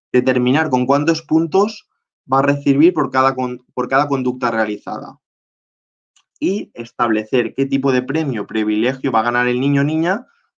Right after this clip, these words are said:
por sus conductas y puntos conseguidos, ¿vale? A mí me gustan sobre todo los premios del día, que pueden ser, por ejemplo, su postre favorito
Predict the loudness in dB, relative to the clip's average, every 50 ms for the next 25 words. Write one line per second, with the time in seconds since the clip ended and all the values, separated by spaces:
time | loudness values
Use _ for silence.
0 | _ -2 0 0 0 2 0 0 0 0 -2 -2 0 2 0 0 0 -2 -4 -4
1 | -4 -4 -2 -2 -4 -4 -6 -8 -8 -8 -8 -8 -8 -10 -12 -12 -12 -14 -16 -16
2 | -20 _ _ _ _ -4 -2 0 0 -2 -4 -8 _ _ _ _ _ _ _ _
3 | _ 0 2 4 4 6 6 4 4 4 2 0 2 2 2 2 4 4 4 4
4 | 4 2 0 0 0 0 2 0 0 0 0 -2 -2 0 0 -2 -2 -2 -6 -10
5 | -14 -12 -12 -8 -6 -4 -4 -2 -4 -4 -4 -4 -4 -4 -4 -4 -4 -4 -4 -4
6 | -4 -6 -4 -2 0 0 2 2 0 -2 -4 _ _ _ _ _ _ -12 -6 -6
7 | -4 -4 -4 -4 -2 -4 -4 -2 0 0 0 0 0 -2 -4 -6 -8 -12 -12 -12
8 | -12